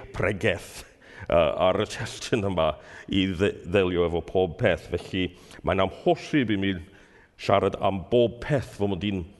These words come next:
dymuno siarad am. Felly, da ni'n edrych ar rai pethau pwysig heddiw. Ac ar gyfer y bregeth heddiw, mae gennym ni ddwy ran i'r bregeth. Yn gyntaf, y byddwn ni'n edrych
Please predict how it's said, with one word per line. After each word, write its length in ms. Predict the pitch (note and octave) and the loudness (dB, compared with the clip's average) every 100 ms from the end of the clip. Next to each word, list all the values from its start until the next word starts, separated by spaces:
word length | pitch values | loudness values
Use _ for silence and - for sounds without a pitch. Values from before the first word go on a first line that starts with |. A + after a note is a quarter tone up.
| - _ | -20 _
dymuno 640 | B2 B2+ G#3 F3 G2+ C#2+ C2+ | 2 4 4 4 2 2 -2
siarad 440 | - F2+ E2 D#2+ | -2 2 2 2
am. 240 | D2+ D2+ D#2 - - - - | 0 0 -8 -16 -20 -20 -6
Felly, 420 | - A2+ - G#2+ | 0 0 0 2
da 120 | A2 | 2
ni'n 180 | A#2 A#2 | 2 0
edrych 360 | D3 D#3 D3+ - | -2 -2 -4 -2
ar 260 | F#2+ G#2 G2+ | 2 2 2
rai 400 | G#2+ G#2+ G#2 G#2 | 2 2 2 -2
pethau 500 | - F2+ - E2+ F2+ - | -4 -4 0 2 2 -4
pwysig 720 | - C3 - - F#2 E2+ - | -2 -2 -2 -4 -2 -2 -2
heddiw. 300 | A#2 F#2+ D2 - - - - - - - | -4 -2 -2 -6 -18 -20 -20 -20 -20 -2
Ac 320 | F2+ A2 - | 0 0 2
ar 160 | A2+ G#2+ | 2 4
gyfer 380 | C#3 F#3+ G#3+ - | 2 4 2 2
y 160 | - G#2 | -2 2
bregeth 420 | A2+ G2 G2 - | 2 4 2 2
heddiw, 240 | A#2+ F#2 | 0 2
mae 220 | G2 G2+ G#2+ | 2 2 2
gennym 380 | G#2+ C3 C#3 C#3 | 0 2 2 2
ni 80 | B2+ | 0
ddwy 720 | D#3 B2 G#2 C#3+ F3 F#3 F3+ - - | -2 -4 0 4 4 4 0 -4 -2
ran 680 | - A2 A2 F2+ F2+ G2+ G#2 - - | 2 4 4 4 0 0 -2 -4 -10
i'r 380 | - G#2+ A#2 A2+ A#2+ | 0 4 4 2 -4
bregeth. 880 | - G2+ A2+ B2 F2 G#2 D#2 - - - - - - _ _ | -8 0 2 2 2 0 0 -6 -18 -20 -20 -20 -20 _ _
Yn 120 | - F#2+ | -2 2
gyntaf, 540 | B2+ C#3 - C#3+ A#2 | 2 0 0 0 2
y 20 | |
byddwn 240 | G#2 G#2+ G2+ | 0 0 0
ni'n 160 | G#2 | 0
edrych 380 | G#2 G#2+ G#2 F#2+ | 0 2 0 0